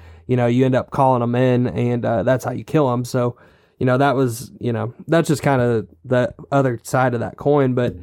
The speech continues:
the reason we joke and say it was our turkey is because over the course of us hunting it for, you know, several days, one, one evening we got close, and I don't know that it was the same turkey, but, you know, it could have been a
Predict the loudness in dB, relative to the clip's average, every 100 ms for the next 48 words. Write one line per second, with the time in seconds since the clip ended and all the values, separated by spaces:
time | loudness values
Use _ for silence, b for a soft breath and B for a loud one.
0 | B B -2 2 2 2 0 0 0 0
1 | -2 -4 -4 -4 -4 -2 0 0 0 -4
2 | -4 -6 -4 -6 -4 -4 -6 -10 b b
3 | b 0 0 0 0 0 0 -6 -4 0
4 | 0 0 -6 -6 -6 -6 -4 -4 -4 -2
5 | -2 -2 -4 -2 -2 0 2 0 -2 -4
6 | 0 2 2 2 0 -2 -2 -2 -2 -4
7 | 0 2 2 -2 -4 0 2 2 2 2
8 | 2 0 0 -4 -6 -6 -4 -4 -4 -4
9 | -4 -4 -2 -6 b b b b 0 0
10 | 0 0 0 -2